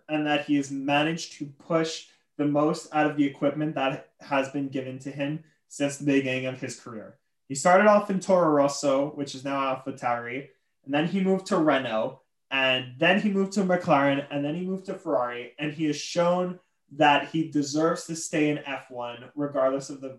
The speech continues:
fact that he's bouncing around, uh, different teams,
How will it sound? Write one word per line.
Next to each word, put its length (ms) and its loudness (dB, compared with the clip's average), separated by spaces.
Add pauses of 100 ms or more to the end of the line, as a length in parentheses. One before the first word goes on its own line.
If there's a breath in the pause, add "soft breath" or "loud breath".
(160)
fact 300 -4
that 160 -6
he's 160 -16
bouncing 440 -6
around, 420 -12 (180)
uh, 380 -4 (420)
different 380 -6
teams, 440 -18